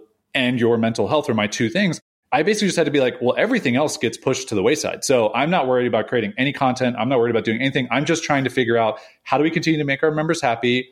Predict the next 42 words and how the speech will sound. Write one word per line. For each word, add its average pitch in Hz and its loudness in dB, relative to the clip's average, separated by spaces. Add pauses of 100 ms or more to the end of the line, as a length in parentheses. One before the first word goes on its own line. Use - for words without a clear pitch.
(100)
How 113 0
do 127 2
we 131 0
get 143 2
a 127 2
couple 143 -2
more 143 2
new 143 0
members 127 0
a 127 -2
month 113 0
so - -4
we 107 2
can 104 -2
make 101 0
our 135 2
bills? 117 0 (260)
And 113 0
then 110 0
how 123 0
do 139 0
I 131 0
make 123 0
sure 120 -2
you're 107 2
taken 101 -4
care 107 0
of?" - -10 (380)
And 139 0
it 139 0
really 175 2
strips 165 -2
away 143 2
everything 143 -2
else 123 -4
you 127 -4
can 117 -2
do 190 2
to 143 -8
show 165 0
you, 143 0
"Oh, 160 0